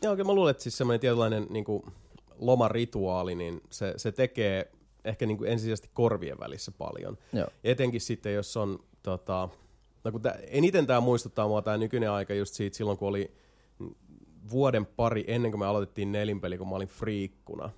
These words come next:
Speaker 1: Eli käytännössä mä tein himasta käsin
Speaker 2: Mm.
Speaker 1: duunia. Ja mä muistan silloin, että, että se otti, se niinku verotti samalla lailla henkisistä voimavaroista välillä, kun tää, tää eristyksessä olo on nyt tehnyt. Et, et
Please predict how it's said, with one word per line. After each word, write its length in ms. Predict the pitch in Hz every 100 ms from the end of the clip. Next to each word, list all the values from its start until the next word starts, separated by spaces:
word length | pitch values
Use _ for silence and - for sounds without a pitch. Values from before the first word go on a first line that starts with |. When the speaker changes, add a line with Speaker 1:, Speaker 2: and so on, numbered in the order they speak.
| _ _ -
Speaker 1:
Eli 140 | 101
käytännössä 340 | 110 107 101 110
mä 40 |
tein 180 | 104 104
himasta 440 | 104 104 95 -
käsin 440 | - 82 - 78 98
Speaker 2:
Mm. 260 | 98 92 92 -
Speaker 1:
duunia. 360 | 98 95 98 -
Ja 100 | 113
mä 60 |
muistan 460 | 120 143 165 - 113
silloin, 300 | 120 110 101
että, 140 | 92
että 140 | 101 _ _
se 300 | - 110 -
otti, 640 | 117 123 - - 110 98 _ _ _
se 80 | -
niinku 180 | 120 117
verotti 360 | 156 170 -
samalla 320 | 120 135 131 113
lailla 140 | 104
henkisistä 380 | 107 107 101 95
voimavaroista 600 | 107 107 101 98 101 -
välillä, 300 | 107 104 98
kun 140 | 90 98
tää, 340 | - 98 95 92 -
tää 160 | 98 95
eristyksessä 580 | 107 107 - 101 - -
olo 160 | 98 92
on 240 | 98 101
nyt 340 | 107 101 - - -
tehnyt. 300 | 87 90 78
Et, 140 | 78
et 140 | 95